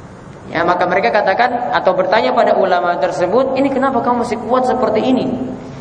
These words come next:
Ada yang sampai seorang ulama, dan ini dikatakan inilah Al-Qadi Abu Syuja, yang meninggal dunia sampai usia seratus enam puluh tahun.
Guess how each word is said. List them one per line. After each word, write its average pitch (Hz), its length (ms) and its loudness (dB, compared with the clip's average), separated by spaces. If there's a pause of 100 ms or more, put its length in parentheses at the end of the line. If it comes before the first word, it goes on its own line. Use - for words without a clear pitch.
(120)
Ada 233 320 4
yang 277 240 2
sampai 247 320 0
seorang 240 400 0
ulama, 247 640 2 (240)
dan 175 160 0
ini 233 160 0
dikatakan 220 400 4
inilah 233 400 0
Al-Qadi 226 240 0
Abu 202 240 0
Syuja, 190 320 4 (640)
yang 180 320 4
meninggal 226 400 2
dunia 233 560 0
sampai 208 480 2
usia 220 320 0
seratus 220 480 2
enam 233 160 2
puluh 226 240 2
tahun. 254 320 2